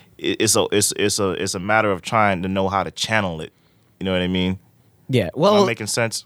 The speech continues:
Speaker 2: it, he's one of those actors that you could pick him out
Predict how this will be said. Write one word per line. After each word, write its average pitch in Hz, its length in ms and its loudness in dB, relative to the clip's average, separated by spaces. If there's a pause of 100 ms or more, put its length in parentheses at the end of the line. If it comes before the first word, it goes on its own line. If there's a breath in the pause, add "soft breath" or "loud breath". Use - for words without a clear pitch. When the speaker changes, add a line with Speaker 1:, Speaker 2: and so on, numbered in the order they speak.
Speaker 2:
it, 143 200 -2 (260)
he's 170 280 0
one 165 240 2
of 226 120 2
those 170 220 2 (100)
actors 160 720 0
that 127 380 2
you 143 120 0
could 135 280 0
pick 180 240 2
him 185 160 2 (140)
out 135 480 2